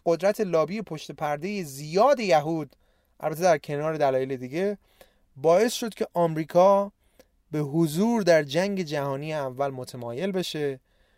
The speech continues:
و به اصطلاح پاش به جنگ باز بشه.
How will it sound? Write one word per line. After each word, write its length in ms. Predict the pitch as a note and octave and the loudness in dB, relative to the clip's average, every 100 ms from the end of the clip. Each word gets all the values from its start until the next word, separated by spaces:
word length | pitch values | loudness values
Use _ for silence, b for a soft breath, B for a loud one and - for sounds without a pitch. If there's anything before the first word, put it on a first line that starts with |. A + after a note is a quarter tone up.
| _ _ - | _ _ -4
و 440 | C3 B2 A#2+ A#2 - _ _ _ _ _ | 2 2 2 -4 -12 _ _ _ _ _
به 100 | B2+ | -14
اصطلاح 400 | A#2+ - B2+ C3+ - | -12 -8 -2 -2 -2
پاش 260 | D3+ C#3+ | -6 -6
به 160 | - B2+ | -8 -10
جنگ 420 | B2 C3 C3 B2+ _ | -8 -8 -8 -12 _
باز 360 | B2 A#2+ G#2+ G2+ | -4 -2 -2 -4
بشه. 340 | - - - | -20 -20 -20